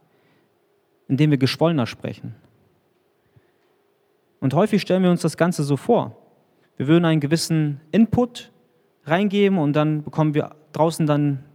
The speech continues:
irgendwo den Output dann wieder raus. Und deswegen, ähm, fragt ihr schon vielleicht, wieso dieser Trichter hier die ganze Zeit steht. Oder ihr habt es gar nicht gesehen, weiß ich nicht. Ähm, ich hab diesen Trichter mal mitgebracht, um euch eine Is-, Illustration mal zu zeigen. Und zwar ist es oft so, dass wir uns vorstellen,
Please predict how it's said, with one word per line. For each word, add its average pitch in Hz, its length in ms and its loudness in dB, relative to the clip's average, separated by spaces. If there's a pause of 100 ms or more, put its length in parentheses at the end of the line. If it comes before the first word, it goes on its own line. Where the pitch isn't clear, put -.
(120)
irgendwo 147 340 0
den 135 220 2
Output 147 400 0
dann 117 120 -2
wieder 117 140 -2
raus. 135 280 -2
Und 123 60 -4
deswegen, 131 500 0 (440)
ähm, 127 280 -2 (120)
fragt 139 220 -6
ihr 143 80 -2
schon 131 180 -4
vielleicht, 127 320 -2
wieso 127 140 -2
dieser 120 200 -6
Trichter 147 300 -8
hier 123 100 -4
die 120 60 -8
ganze 117 200 -8
Zeit 120 120 -10
steht. 139 320 -10
Oder 113 260 -8 (180)
ihr 120 80 -6
habt 120 80 -10
es - 80 -18
gar 120 100 -4
nicht 117 120 -4
gesehen, 131 300 -2
weiß 127 140 0
ich 123 80 -12
nicht. 135 220 -6 (680)
Ähm, 135 440 0 (360)
ich - 60 -6
hab 175 80 -2
diesen 180 200 -2
Trichter 190 300 2
mal 165 120 4
mitgebracht, 165 580 0
um 151 100 0
euch 151 140 0
eine 143 140 2
Is-, 131 280 0
Illustration 139 640 0
mal 113 300 0 (280)
zu - 120 -16
zeigen. 110 340 -4
Und 127 100 -2
zwar 160 180 0
ist 156 100 -2
es 170 100 -4
oft 175 220 -2
so, 175 200 4
dass 156 240 -2
wir 160 160 2
uns 147 140 -2
vorstellen, 151 640 0